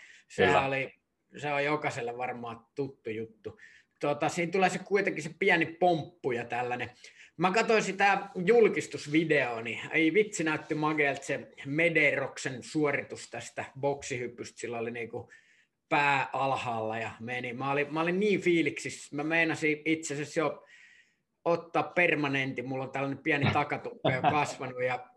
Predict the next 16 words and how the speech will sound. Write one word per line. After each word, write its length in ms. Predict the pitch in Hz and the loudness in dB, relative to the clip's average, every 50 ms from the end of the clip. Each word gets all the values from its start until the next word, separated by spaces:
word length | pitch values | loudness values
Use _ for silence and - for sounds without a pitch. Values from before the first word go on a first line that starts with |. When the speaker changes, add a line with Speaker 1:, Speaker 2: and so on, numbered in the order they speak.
| _ | _
Speaker 1:
kävi 320 | - 175 165 170 170 160 165 | 0 2 2 4 4 4 4
heti 220 | 185 185 - 175 | 2 2 2 2
Roguen 500 | 165 170 175 180 175 175 170 165 143 135 | 2 4 4 2 2 4 4 4 2 2
sivuilla 500 | - - 165 160 160 160 160 151 139 127 | 2 2 2 2 4 4 2 2 2 2
chiigaamassa, 920 | - - - 165 160 156 147 139 139 131 127 127 123 120 - - - 127 127 | -2 -2 0 2 2 2 2 0 0 -2 -2 -2 -6 -8 -10 -8 -6 -4 -2
löytyykö 520 | 135 135 127 127 - 135 123 127 131 139 | -2 -2 -2 -4 -4 -6 -6 -4 -4 -2
Mederos 760 | 143 156 165 170 165 156 147 139 131 - - - - - _ _ | 0 2 2 4 4 4 4 4 2 2 -2 -6 -10 -14 _ _
teepaitaa, 720 | 170 156 151 143 147 - - 131 127 123 - - 127 127 | 2 4 4 2 2 0 0 0 0 -2 -2 -4 -4 -2
mutta 240 | 135 147 147 - 180 | -2 -4 -2 0 4
ei 140 | 190 208 214 | 6 6 8
ollut 240 | 240 233 220 196 175 | 8 8 8 6 6
vielä 180 | 202 185 185 | 6 4 4
ruukki 340 | 190 202 208 202 185 - 180 | 6 8 8 6 6 4 0
teepaitaa 720 | - - 165 160 147 139 - 151 143 139 - - 139 131 131 | 0 2 4 4 4 2 2 0 0 0 0 0 -2 -2 0
siellä. 440 | - 160 143 139 135 131 170 139 | 2 2 4 4 4 2 2 2
Et 60 | - | 0